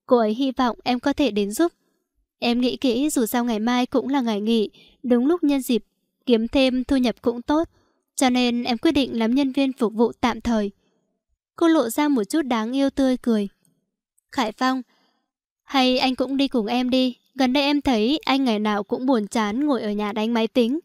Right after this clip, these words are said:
Tâm trạng cứ kìm nén như vậy sẽ rất khó chịu. Thật ra thỉnh thoảng làm thêm cũng tốt, có thể quen biết nhiều người hơn, còn có thể mở rộng hiểu biết. Cái gì? Em muốn anh đi làm phục vụ?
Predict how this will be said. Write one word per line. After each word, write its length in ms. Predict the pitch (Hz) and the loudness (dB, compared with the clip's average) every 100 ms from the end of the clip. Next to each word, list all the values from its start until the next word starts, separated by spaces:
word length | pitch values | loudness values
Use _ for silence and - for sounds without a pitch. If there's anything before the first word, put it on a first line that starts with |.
| _ _ _ - | _ _ _ 0
Tâm 200 | 240 233 | 0 2
trạng 260 | 262 226 | 0 0
cứ 140 | - 320 | 0 2
kìm 280 | 254 208 | 2 2
nén 200 | 220 208 | 0 0
như 120 | 269 294 | 0 2
vậy 300 | 269 - - | 0 0 -6
sẽ 200 | - 240 | -4 0
rất 180 | 330 - | 0 2
khó 200 | 262 196 | 0 0
chịu. 300 | - 269 - _ _ _ _ - | 2 0 0 _ _ _ _ -2
Thật 160 | 247 | 0
ra 180 | 302 294 | 2 2
thỉnh 240 | 294 226 | 2 0
thoảng 260 | 240 254 202 | 0 0 0
làm 240 | 220 214 | 0 -2
thêm 240 | 202 269 247 | 2 0 2
cũng 200 | 262 247 | 0 0
tốt, 260 | - 311 - _ | 0 0 0 _
có 120 | - | -2
thể 180 | 269 277 | 2 2
quen 260 | - 285 277 | 2 0 2
biết 220 | 339 - | 0 0
nhiều 160 | 240 208 | -2 0
người 220 | 208 214 | -2 0
hơn, 320 | 254 269 262 _ _ | 0 0 -2 _ _
còn 280 | - 220 202 | -2 -2 0
có 100 | 254 | 0
thể 180 | 294 233 | 2 0
mở 260 | 214 214 202 | 0 -2 0
rộng 260 | 247 220 | -2 0
hiểu 220 | 226 233 | 0 0
biết. 260 | 233 269 339 _ _ _ _ _ _ _ _ _ _ - | 2 0 -2 _ _ _ _ _ _ _ _ _ _ -2
Cái 160 | 226 226 | -2 2
gì? 220 | 262 226 _ _ _ _ _ | 2 2 _ _ _ _ _
Em 260 | 254 247 247 | 2 4 4
muốn 120 | 226 | 2
anh 200 | 262 262 | 2 2
đi 100 | 262 | 2
làm 160 | 247 214 | 0 2
phục 200 | 226 220 | 0 2
vụ? 280 | 240 226 | 0 0